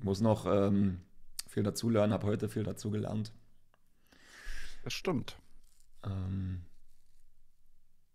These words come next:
Speaker 1: ja.
Speaker 2: Gut.
Speaker 1: Siehst du, ähm, den, ähm, ja.
Speaker 2: Siehst du, warte mal, wo
Speaker 1: Time
Speaker 2: muss
Speaker 1: to
Speaker 2: ich denn da jetzt
Speaker 1: rule.
Speaker 2: draufklicken? Dam-,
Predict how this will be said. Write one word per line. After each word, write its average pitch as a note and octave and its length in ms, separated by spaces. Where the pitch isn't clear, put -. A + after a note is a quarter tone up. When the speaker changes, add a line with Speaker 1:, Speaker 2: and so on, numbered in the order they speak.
Speaker 1:
ja. F2+ 340
Speaker 2:
Gut. D3 360
Speaker 1:
Siehst - 300
du, E3 180
ähm, D3+ 440
den, D3 520
ähm, B2+ 540
ja. - 60
Speaker 2:
Siehst - 300
du, G#2+ 140
warte A2 160
mal, G2+ 80
wo G2 40
Speaker 1:
Time G2 180
Speaker 2:
muss B2 100
Speaker 1:
to C#3 60
Speaker 2:
ich B2+ 60
denn A2 80
da A2 100
jetzt A#2 120
Speaker 1:
rule. E2 60
Speaker 2:
draufklicken? - 560
Dam-, G#2+ 260